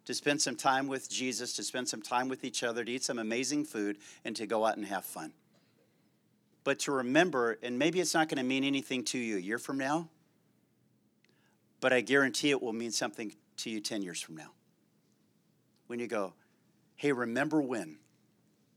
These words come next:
we were out and had that amazing time at Dirt?"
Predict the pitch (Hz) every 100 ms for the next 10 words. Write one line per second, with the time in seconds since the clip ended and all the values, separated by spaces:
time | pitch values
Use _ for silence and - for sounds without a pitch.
0 | _ _ - 127 117 107 120 101 87 _
1 | _ _ _ _ - 104 110 110 101 98
2 | 113 110 104 - 95 80 78 _ _ _
3 | _ - 98 - 92